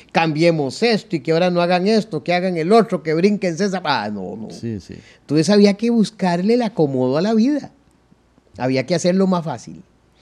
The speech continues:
Speaker 1: Entonces me dediqué a la música popular, eh, aprendí a tocar órgano solo. Era fácil. Y tocaba acordeón.
Speaker 2: Sí, claro.
Speaker 1: Entonces, de ahí, mano derecha no había problema, mano izquierda tampoco, voy a llevar la armonía nada más.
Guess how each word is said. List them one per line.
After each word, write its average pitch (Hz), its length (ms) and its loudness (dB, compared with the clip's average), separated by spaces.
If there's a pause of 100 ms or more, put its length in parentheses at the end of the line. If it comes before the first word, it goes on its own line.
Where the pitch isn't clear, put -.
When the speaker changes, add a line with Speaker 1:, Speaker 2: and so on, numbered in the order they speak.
(260)
Speaker 1:
Entonces - 180 -6
me 277 100 2
dediqué 226 340 4
a 214 60 4
la 220 80 2
música 202 440 0
popular, 220 680 -2 (800)
eh, 120 680 -2
aprendí 139 360 -4
a 135 60 -2
tocar 160 280 -6
órgano 156 340 -4
solo. 127 400 -2 (1040)
Era 254 240 -8
fácil. 180 560 -8 (680)
Y 160 120 -6
tocaba - 300 -8
acordeón. 202 440 -4 (280)
Speaker 2:
Sí, 185 180 -2
claro. 104 220 -10 (360)
Speaker 1:
Entonces, 139 340 -4
de 135 60 2
ahí, 110 140 -2 (360)
mano 139 280 0
derecha 175 340 2
no 147 80 -2
había 156 200 0
problema, 143 400 -2
mano 147 220 0
izquierda 190 440 0
tampoco, 170 400 0
voy 180 140 2
a 208 40 2
llevar 135 260 0
la 190 60 0
armonía 208 360 -2
nada 185 200 -4
más. 247 320 -4